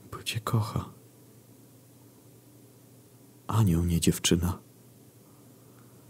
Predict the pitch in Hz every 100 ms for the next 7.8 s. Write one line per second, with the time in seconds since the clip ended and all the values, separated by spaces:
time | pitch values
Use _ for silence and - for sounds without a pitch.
0 | - - - - - - - - - 85
1 | 90 87 92 87 - 90 - 92 - -
2 | 92 85 90 92 87 - - 82 78 78
3 | 73 65 - - - - 95 98 98 95
4 | 92 - - 170 - 147 151 160 190 165
5 | 175 - 190 190 190 - 101 92 98 90
6 | 80 80 90 87 78 90 - - 87 87
7 | 92 - 87 85 90 78 71